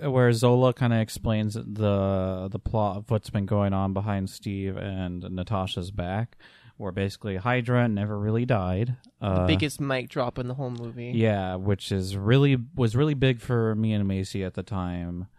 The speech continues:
Speaker 1: Um, Macy kinda knew more or less it might have been coming.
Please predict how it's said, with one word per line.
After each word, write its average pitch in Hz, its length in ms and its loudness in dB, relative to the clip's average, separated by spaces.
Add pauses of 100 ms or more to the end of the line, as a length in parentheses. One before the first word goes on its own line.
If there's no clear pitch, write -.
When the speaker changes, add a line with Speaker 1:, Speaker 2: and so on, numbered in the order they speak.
(460)
Speaker 1:
Um, 90 540 -6 (580)
Macy 131 400 2
kinda 117 280 2
knew 101 440 2
more 101 440 4
or 104 60 4
less 104 260 0
it 104 60 -4 (200)
might 107 220 -6
have 104 120 -8
been 107 220 -6
coming. 107 560 -8